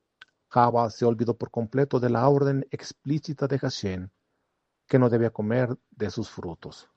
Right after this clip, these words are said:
Si bien ella tenía otras tantas decenas de árboles permitidos cuyos frutos sí podía comer, eso es característico de la serpiente, tomar lo prohibido y hacer que tenga un aspecto sofisticado y seductor,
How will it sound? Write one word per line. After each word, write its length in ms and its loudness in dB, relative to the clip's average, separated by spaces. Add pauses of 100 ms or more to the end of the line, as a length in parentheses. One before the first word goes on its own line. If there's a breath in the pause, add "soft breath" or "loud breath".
(560)
Si 180 -2
bien 220 2
ella 160 4
tenía 540 -2
otras 420 -2
tantas 340 -2
decenas 560 -6
de 140 -4
árboles 440 0
permitidos 720 -10
cuyos 320 -14
frutos 560 -2 (280)
sí 180 0
podía 360 0
comer, 420 -6 (1080)
eso 200 2
es 100 2
característico 840 -2
de 100 -2
la 60 -2
serpiente, 720 -6 (1080)
tomar 320 4
lo 160 4
prohibido 640 0 (500)
y 100 0
hacer 240 2
que 80 0
tenga 220 -4
un 100 -2
aspecto 440 -4
sofisticado 800 -2
y 60 2
seductor, 600 -4